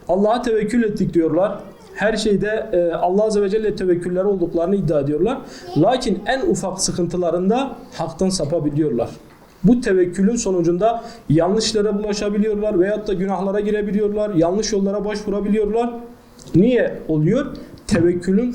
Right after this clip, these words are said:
tam olmadığından dolayı bu tür sıkıntılar hasıl oluyor. Şimdi dedik ki Kur'an-ı Kerim'de kırk farklı ayette, e, tevekkül kelimesi geçiyor. İnşallah bunların üzerinde de kısa kısa durup,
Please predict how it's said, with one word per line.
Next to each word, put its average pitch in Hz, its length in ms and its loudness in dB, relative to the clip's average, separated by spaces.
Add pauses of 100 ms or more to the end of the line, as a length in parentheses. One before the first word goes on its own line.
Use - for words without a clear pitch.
tam 214 260 -2
olmadığından 185 640 2
dolayı 170 380 0 (340)
bu 196 140 4
tür 208 120 -2
sıkıntılar 165 680 0 (220)
hasıl 175 360 -2
oluyor. 127 280 2 (460)
Şimdi 247 300 2
dedik 302 160 0
ki 202 100 -2
Kur'an-ı 220 460 0
Kerim'de 202 520 0 (400)
kırk 262 260 -2
farklı 202 360 2
ayette, 180 680 0 (440)
e, 156 40 6 (580)
tevekkül 196 400 2
kelimesi 190 640 0 (200)
geçiyor. 180 380 2 (120)
İnşallah 214 480 0
bunların 214 320 2
üzerinde 208 300 0
de 185 120 0
kısa 269 260 -2
kısa 185 280 -2
durup, 233 300 0